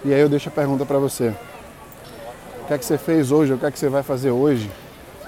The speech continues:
que se aproxima da pessoa que você quer ser no final do ano, por exemplo?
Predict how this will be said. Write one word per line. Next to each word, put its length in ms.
que 80
se 40
aproxima 480
da 120
pessoa 400
que 100
você 220
quer 240
ser 340
no 120
final 280
do 140
ano, 220
por 160
exemplo? 280